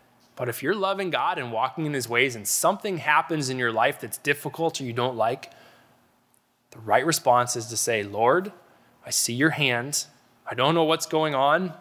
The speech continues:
because probably you don't, maybe you do, but "I don't know what's going on. Lord, work in me through this.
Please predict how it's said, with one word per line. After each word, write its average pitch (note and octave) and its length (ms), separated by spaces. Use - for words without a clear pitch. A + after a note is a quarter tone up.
because - 340
probably C#3 380
you C#3 100
don't, B2+ 320
maybe B2 220
you D3 100
do, C3 320
but A#2 180
"I A2+ 60
don't D3 160
know D#3+ 60
what's D3+ 180
going C#3+ 280
on. B2+ 280
Lord, D3+ 400
work C#3+ 260
in C#3 100
me B2+ 120
through A#2+ 260
this. - 500